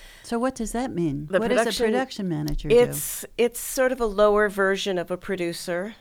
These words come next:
Speaker 1: Mm-hmm.
Speaker 2: which I did eventually become. But
Speaker 1: Mm-hmm.
Speaker 2: a production manager, you know, every theater operates differently.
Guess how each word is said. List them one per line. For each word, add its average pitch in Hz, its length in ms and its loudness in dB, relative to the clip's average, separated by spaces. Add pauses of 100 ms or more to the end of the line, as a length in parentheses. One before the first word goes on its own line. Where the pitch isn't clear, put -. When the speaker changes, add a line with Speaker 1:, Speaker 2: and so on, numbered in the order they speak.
(120)
Speaker 1:
Mm-hmm. 196 440 -10
Speaker 2:
which 190 180 -4
I 190 60 0
did 185 200 0
eventually 170 580 -2
become. 165 540 -6
But 208 160 -6
Speaker 1:
Mm-hmm. 196 240 -10
Speaker 2:
a - 180 -16
production 302 460 -4
manager, 202 400 0
you 208 80 -4
know, 214 100 2
every 226 200 -2
theater 220 360 -4
operates 175 520 -4
differently. 131 600 -8